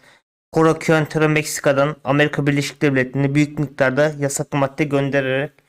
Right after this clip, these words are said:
Gallardo, Ernesto Francisco Carrillo ve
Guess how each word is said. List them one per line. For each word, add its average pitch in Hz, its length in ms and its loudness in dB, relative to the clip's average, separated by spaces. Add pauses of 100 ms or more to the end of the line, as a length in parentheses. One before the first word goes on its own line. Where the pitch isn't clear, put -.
(580)
Gallardo, 151 460 4
Ernesto 147 520 0
Francisco 143 480 -2 (100)
Carrillo 143 340 4
ve 143 220 2